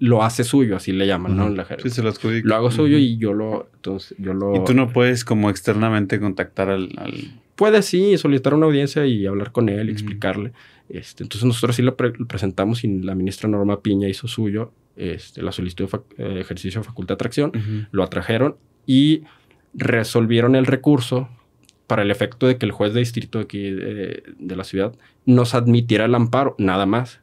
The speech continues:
Speaker 1: O sea, oye, admíteles el amparo bajo el razonamiento que les comenté de la
Speaker 3: Sí.
Speaker 1: sentencia de Laguna Carpintero. Sale la sentencia definitiva y nos niegan el amparo. Entonces volvimos a hacer lo mismo y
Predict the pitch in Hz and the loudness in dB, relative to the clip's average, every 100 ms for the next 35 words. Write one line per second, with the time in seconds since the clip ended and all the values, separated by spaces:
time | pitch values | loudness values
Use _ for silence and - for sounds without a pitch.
0 | _ _ - - 104 101 92 98 - 139 | _ _ -20 -6 -2 0 -2 -4 -2 -2
1 | 156 117 95 98 113 127 _ _ _ _ | -2 -6 -4 -2 -2 -4 _ _ _ _
2 | _ _ _ - 143 123 123 120 123 120 | _ _ _ -2 0 2 2 2 2 4
3 | 120 120 143 151 143 123 123 117 113 110 | 4 4 2 2 0 2 2 2 2 2
4 | 117 131 117 113 110 104 113 113 104 87 | 2 2 2 2 0 0 0 0 -2 -4
5 | 98 - _ _ - 98 98 101 110 101 | -6 -14 _ _ -10 -6 -4 -4 -4 -6
6 | 104 120 110 127 _ _ _ _ _ _ | -6 -4 -4 -6 _ _ _ _ _ _
7 | _ _ _ _ _ _ _ - - - | _ _ _ _ _ _ _ -20 -20 -6
8 | - 107 120 120 131 147 135 147 139 147 | -2 2 2 2 0 2 2 0 2 2
9 | 143 143 139 127 101 92 90 90 95 98 | 2 0 2 2 2 0 -4 -2 -2 -2
10 | 107 139 120 87 _ _ _ _ _ _ | -4 -4 -6 -8 _ _ _ _ _ _
11 | _ _ - - 95 - 101 90 92 95 | _ _ -8 -2 -2 -2 -2 0 -2 -2
12 | 98 110 120 139 156 143 135 147 _ _ | -2 0 4 6 6 6 4 0 _ _
13 | _ _ _ - 113 101 95 92 90 87 | _ _ _ -6 -2 -2 -2 -2 -2 -4
14 | 80 71 | -6 -10